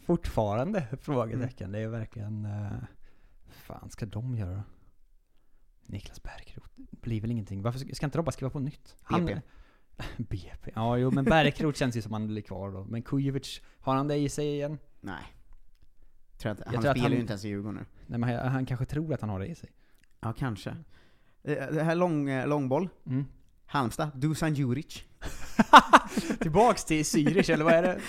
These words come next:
Speaker 1: Han, han är ju trettioåtta nu eller någonting.
Speaker 2: <laughs> Ja.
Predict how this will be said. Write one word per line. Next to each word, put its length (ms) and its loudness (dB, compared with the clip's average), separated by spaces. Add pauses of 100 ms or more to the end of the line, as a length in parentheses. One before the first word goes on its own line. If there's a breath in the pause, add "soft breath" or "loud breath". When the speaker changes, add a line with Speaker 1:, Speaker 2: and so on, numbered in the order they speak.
(520 loud breath)
Speaker 1:
Han, 200 4
han 120 4
är 40 6
ju 100 6
trettioåtta 680 4
nu 100 2
eller 100 2
någonting. 340 -6 (160)
Speaker 2:
<laughs> 120 -6
Ja. 60 -6